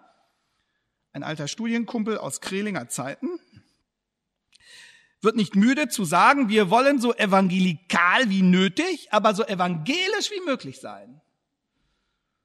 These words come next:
Nun haben Martin Lloyd Jones und andere gesagt, wer wirklich evangelisch ist, der muss auch evangelikal sein. Das setzt Diener nicht mehr voraus.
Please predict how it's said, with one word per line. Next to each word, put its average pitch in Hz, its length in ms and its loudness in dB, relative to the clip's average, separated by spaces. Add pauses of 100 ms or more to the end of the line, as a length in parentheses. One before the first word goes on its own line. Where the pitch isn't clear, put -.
(120)
Nun 214 300 -6
haben 180 360 -6
Martin 196 280 -2
Lloyd 175 200 -2
Jones 233 300 0
und 180 140 -6
andere 226 240 -2
gesagt, 208 440 0 (280)
wer 175 220 -4
wirklich 220 280 -4
evangelisch 185 400 -2
ist, 233 140 -6
der 202 60 2
muss 202 180 2
auch 180 100 -2
evangelikal 180 720 0
sein. 135 320 -12 (840)
Das 165 160 -6
setzt 214 260 -6
Diener 196 240 0
nicht 185 260 -4
mehr 196 140 -2
voraus. 220 640 -2